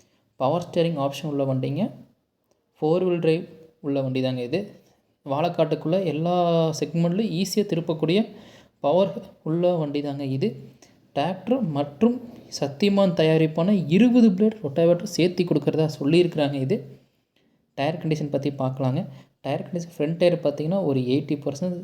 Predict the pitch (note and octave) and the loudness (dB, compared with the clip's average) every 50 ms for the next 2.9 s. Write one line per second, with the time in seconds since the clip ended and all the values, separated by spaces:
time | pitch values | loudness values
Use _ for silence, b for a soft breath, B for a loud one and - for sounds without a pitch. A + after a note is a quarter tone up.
0 | - - _ D3 - - E3 D#3 D#3 D3+ C#3+ C#3+ C3+ D3+ G3 A3+ - - - _ | -14 -10 _ -8 -6 -4 -2 -2 -2 -2 -2 -4 -4 -2 -4 -4 -6 -8 -16 _
1 | C3 B2+ C3+ F3 F#3+ - - F#3 F3+ D#3+ D3 D3 G3 A3+ A3 - - C3+ C#3+ D3 | -2 0 0 0 -2 -2 -2 -2 0 0 0 0 0 -2 -2 -2 -2 -2 -2 -2
2 | D3 C#3+ C#3 - C3 - - E3 D#3 C#3+ C3+ C3+ C3+ C#3+ C#3 C3+ C#3+ | -4 -4 -4 -6 -8 -6 -6 -6 -4 -2 -4 -2 -2 0 0 2 2